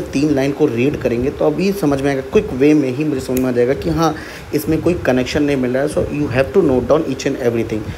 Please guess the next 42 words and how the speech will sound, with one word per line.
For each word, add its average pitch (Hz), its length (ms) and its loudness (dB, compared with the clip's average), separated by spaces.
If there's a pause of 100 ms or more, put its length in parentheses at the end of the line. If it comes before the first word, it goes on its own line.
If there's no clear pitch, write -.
(220)
For 190 140 8
example, 175 520 2
if 156 160 0
we 180 140 2
talk 156 240 4
about 147 260 4
the, 143 140 2
this 143 240 4
question, 127 400 0 (300)
there 139 260 6
are 139 80 2
eight 143 320 4
persons, 131 440 -2 (120)
some 135 160 0
of 123 120 2
them 135 220 2
facing 123 300 -2
inside 131 280 2
and 131 140 -2
some 123 160 0
of 117 80 -2
them 123 160 0
facing 120 320 -4
outside। 117 500 -4 (540)
So 160 400 6 (680)
after 175 260 4
this, 180 340 0
reading 160 300 2
this, 160 260 4
uh, 151 260 2 (880)
जो 170 140 8 (120)
difficulty 139 520 4
level 135 360 4
है 135 80 2 (180)
वो 156 160 -6
थोड़ा 190 200 4
सा 196 200 -4
एक 180 240 0
अप 180 160 0
हो 139 80 6
जाता 120 340 2
है। 117 100 -2